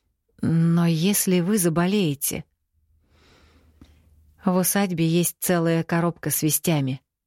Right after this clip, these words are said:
отрезала Софья. «Если что-то случится, в замке об этом узнают через пару мгновений». Больше лекарь не спорил, еще раз поклонился и развернулся в сторону дома.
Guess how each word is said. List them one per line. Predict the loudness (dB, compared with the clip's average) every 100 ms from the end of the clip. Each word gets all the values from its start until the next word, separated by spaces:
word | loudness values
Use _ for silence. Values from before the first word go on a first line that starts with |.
| _ _ _
отрезала | -4 -2 -2 0 0 0
Софья. | -2 -2 -2 -4 -6 -10 _ _ _ _ _
«Если | 0 2 0 0 -2
что-то | -2 -4 -4
случится, | -4 0 0 0 -2 -2 -2
в |
замке | 0 0 0 0 0
об |
этом | 0 0 0
узнают | 0 0 0 -2
через | -2 -2 -2
пару | -2 -2
мгновений». | 0 0 0 0 -2 -4 -8 -16 _ _ _ _ _ _ _ _ -20 -18 -16 -16 -6
Больше | 0 2 2 0 0
лекарь | 0 0 -2
не | -2 -2
спорил, | -4 -2 -2 0 -4 -8 _ -20 -20 -2
еще | 0 0 0
раз | -2
поклонился | -2 -2 0 2 2 0 -2
и | -2 0
развернулся | 0 0 0 0 0 0 -4
в |
сторону | -4 -2 0 0 0
дома. | 0 2 0